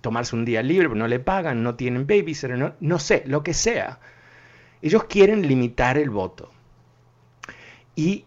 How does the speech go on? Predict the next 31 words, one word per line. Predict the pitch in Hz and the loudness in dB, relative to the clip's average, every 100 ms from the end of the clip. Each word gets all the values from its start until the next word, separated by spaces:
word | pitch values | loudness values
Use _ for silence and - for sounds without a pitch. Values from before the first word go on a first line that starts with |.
| - | -2
quiero | 170 233 110 - | 2 2 0 -2
enfatizar | 139 143 139 135 170 170 | 0 2 2 2 2 2
esto | 165 131 | 0 -4
porque | 123 | -2
es | 165 | 0
importante | 143 120 135 135 131 107 | 2 0 0 -2 -2 -2
no | 104 120 131 | 0 0 0
perder | 117 104 117 | -2 -2 -2
la | 110 | -2
noción. | 101 127 87 - _ - | -2 -4 -4 -8 _ -2
Esto | 208 - 220 | -2 0 0
viene | 170 156 139 120 117 139 | 2 2 2 2 -2 -6
después | 123 127 - - 226 214 156 | -6 -4 -4 4 4 4 4
de | 180 165 120 202 - _ _ _ _ _ _ _ _ _ | 4 4 2 -8 -14 _ _ _ _ _ _ _ _ _
que | - 139 | 0 0
se | - 156 | 4 4
ha | 185 | 4
comprobado | 190 170 143 110 107 165 208 95 113 143 _ - | 2 2 2 -2 0 2 2 -2 -6 -10 _ -12
en | 104 101 | -8 -8
forma | - 151 170 131 92 78 - | -2 0 2 0 -2 -8 -14
clarísima | - 98 95 160 208 - 85 78 - - _ - | -8 -6 -2 -2 -4 -8 -12 -14 -20 -20 _ 0
que | 165 | 4
no | 165 208 208 | 6 6 6
hay | 208 | 2
fraude | - 214 254 196 - _ _ _ _ - | 0 0 2 0 -2 _ _ _ _ 2
en | 190 | 4
las | 202 | 4
elecciones | 175 139 143 | 2 2 2
de | 131 | 0
Estados | 117 104 - | 0 -2 -4
Unidos. | 78 - | -14 -18